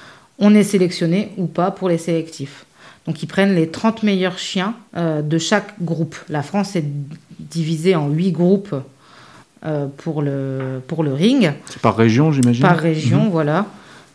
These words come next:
Speaker 1: Euh, enfin, c'est des grosses
Speaker 2: Ouais,
Speaker 1: régions,
Speaker 2: ouais.
Speaker 1: mais, euh, donc voilà, donc c'est, c'est divisé en huit groupes, et ils prennent donc les trente meilleurs de chaque groupe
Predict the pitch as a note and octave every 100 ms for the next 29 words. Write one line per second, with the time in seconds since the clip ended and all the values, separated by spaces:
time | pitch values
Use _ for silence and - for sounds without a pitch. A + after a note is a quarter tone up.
0 | - E3 D3+ D3+ D3 D3 D3 C3+ C3+ -
1 | - E3+ G3+ A3+ - G3+ C3+ B2+ G3 B3
2 | B2 G2+ - F#3+ F3+ F3 E3 D#3+ D#3 D#3
3 | D3+ D3+ D3 - - F3 E3+ D#3 D#3 F3
4 | F3+ F3 E3 D#3+ D#3 D#3 D#3 D#3+ F3+ F#3
5 | F#3+ E3 E3 F3+ D#3+ D#3 B3 - D3 D3
6 | - - _ F#3 F#3+ F#3+ A3+ G#3+ F#3+ F#3
7 | E3 - B3+ B3 A3+ G#3+ G3 F#3 C#4 -
8 | E3+ E3 G3 G3+ E3 D#3 E3 F#3